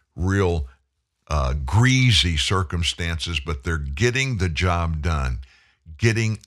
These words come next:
our needs to us, and doing it in a very good way. And then you have the rail companies. They're privately owned companies that are there to make money.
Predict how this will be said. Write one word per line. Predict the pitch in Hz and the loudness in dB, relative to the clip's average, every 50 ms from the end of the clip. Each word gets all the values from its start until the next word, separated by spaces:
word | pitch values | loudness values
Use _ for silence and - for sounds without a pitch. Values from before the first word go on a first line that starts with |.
| _ - | _ 0
our | 85 90 92 90 87 82 82 82 80 73 69 - - _ _ _ - | 0 2 2 2 2 2 0 0 0 -2 -4 -6 -12 _ _ _ -2
needs | - 87 95 101 101 95 87 85 80 69 - - - - | 0 2 4 4 2 2 2 0 -2 0 0 0 0 -2
to | - - - 127 113 101 82 71 | -4 -4 -4 -2 -2 -2 -2 0
us, | 71 73 - - - - _ _ _ _ _ - | 0 0 -2 -2 -4 -8 _ _ _ _ _ -8
and | 82 82 80 | -6 -4 -2
doing | 71 98 101 98 92 82 | 0 0 0 0 0 0
it | 80 78 | 0 0
in | 78 73 76 | 0 0 0
a | 76 | 0
very | 71 64 71 80 78 78 76 71 | 0 0 0 0 0 0 0 0
good | 65 65 76 69 64 | 0 -2 -2 -2 -2
way. | 71 71 69 60 52 50 - - _ _ _ _ _ _ _ _ _ _ _ - | -2 -4 -4 -4 -6 -8 -10 -14 _ _ _ _ _ _ _ _ _ _ _ -2
And | - 95 85 | 0 0 2
then | 73 107 104 98 92 87 143 165 - _ _ _ _ _ _ _ _ _ _ _ _ _ _ _ _ - | 2 2 2 4 2 2 0 -2 -6 _ _ _ _ _ _ _ _ _ _ _ _ _ _ _ _ -2
you | 95 120 117 | 0 2 4
have | 104 87 78 78 78 85 | 4 4 4 2 0 -2
the | 98 107 104 - _ _ _ _ - | -4 -4 -6 -8 _ _ _ _ 4
rail | 180 202 185 | 4 4 4
companies. | - - - 104 82 69 - 64 62 - - - - - - _ _ _ _ _ _ _ _ _ _ _ _ _ _ _ _ _ _ _ _ _ _ _ _ _ _ _ _ _ _ _ _ _ _ _ _ _ _ _ _ _ _ _ _ _ | 2 0 0 0 0 0 -2 -4 -6 -6 -6 -8 -8 -10 -14 _ _ _ _ _ _ _ _ _ _ _ _ _ _ _ _ _ _ _ _ _ _ _ _ _ _ _ _ _ _ _ _ _ _ _ _ _ _ _ _ _ _ _ _ _
They're | 82 101 110 131 | 2 2 2 2
privately | - - - 107 98 98 98 107 113 - - 120 117 113 | 2 2 2 4 4 4 2 0 -4 -4 -2 0 2 2
owned | 107 110 120 131 - | 2 0 -2 -4 -4
companies | - 98 82 65 67 - 67 67 87 113 127 - - - - _ _ _ _ _ _ _ _ _ | -4 -4 -4 -2 -4 -4 -4 -2 -2 -4 -4 -6 -8 -10 -14 _ _ _ _ _ _ _ _ _
that | - 101 110 | -2 0 0
are | 127 143 147 | 0 0 2
there | 113 101 95 101 113 131 | 2 2 2 2 0 0
to | 139 | 0
make | 131 104 87 85 87 87 - - - | 0 0 0 0 0 -2 -4 -6 -6
money. | - 170 208 196 135 80 69 - | -4 -2 -2 -2 -2 -4 -6 -8